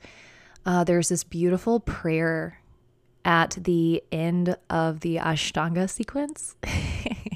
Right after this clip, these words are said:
If y'all are familiar with Ashtanga, I love Ashtanga. I think I have, like, a full paragraph about it in my About Me on my website. Um,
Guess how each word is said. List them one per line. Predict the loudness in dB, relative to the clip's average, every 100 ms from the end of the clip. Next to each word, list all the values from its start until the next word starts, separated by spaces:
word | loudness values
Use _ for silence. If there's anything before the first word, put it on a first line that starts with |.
| -8
If | -8 -2
y'all | 0 2
are | 0 -2
familiar | -4 -2 0 0
with | 2
Ashtanga, | 0 0 -2 -2 -2 -2 -6 -14 -14 -14 -12 -14 0
I | 2
love | 2 0 2 4
Ashtanga. | 4 4 2 0 -2 2 2 2
I | 0
think | 0
I | 2
have, | 2 0
like, | 0
a |
full | -2 -2 0 0
paragraph | 0 0 0 0 0 -2
about | 0 2 2
it | 0 -2
in | -6
my | -4
About | -4 -2 -2 -2
Me | -4 -6 -4
on | -4
my | -4 -4
website. | -4 -4 -2 0 0 -6 -20 -20 -20 -20 -20 -20 _
Um, | -4 -2 -2 -4 -8